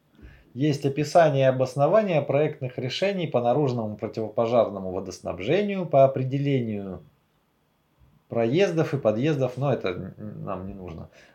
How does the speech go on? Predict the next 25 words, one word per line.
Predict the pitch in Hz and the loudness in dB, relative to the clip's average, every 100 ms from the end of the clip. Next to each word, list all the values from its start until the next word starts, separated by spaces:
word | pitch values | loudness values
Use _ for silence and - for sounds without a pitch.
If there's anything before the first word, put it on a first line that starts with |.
| _ | _
Э, | - 104 | -4 -2
описание | - 117 139 202 196 160 | -2 -2 4 4 6 4
и | |
обоснование | 139 135 151 175 143 | 2 0 2 4 2
проектных | 139 143 139 123 131 | 0 -2 -2 -6 -6
решений | 131 190 160 | -2 -2 -2
по | 135 113 | 0 0
наружному | 120 156 147 135 117 | 2 0 0 -2 -2
противопожарному | 110 113 107 110 117 147 131 113 | -4 -2 0 2 4 4 2 -2
водоснабжению. | 117 117 135 131 127 92 82 - | -4 0 2 6 4 4 -6 0
То | 147 160 | 6 6
есть, | 117 123 - | 6 2 -2
смотрите, | 92 110 120 - 92 | -6 -2 -2 0 -2
описание | 90 113 - 131 185 160 104 90 | -2 -6 2 6 6 4 0 -2
и | 104 | 0
обоснование. | 110 123 - 135 127 147 139 92 76 - _ _ _ _ | 4 2 4 2 8 10 8 4 -6 -12 _ _ _ _
То | 127 | 2
есть, | 131 - | 2 2
когда, | 143 143 147 113 - | 2 8 8 8 2
э, | 110 113 113 98 | -2 0 0 -4
к | - | 4
вам | 139 131 113 | 6 6 4
обращаются | 110 127 127 127 107 107 107 | 4 4 6 4 4 4 -4
вдруг | 98 107 107 - - | -4 -2 -2 -4 -14
гип | 101 107 90 | -8 -6 -6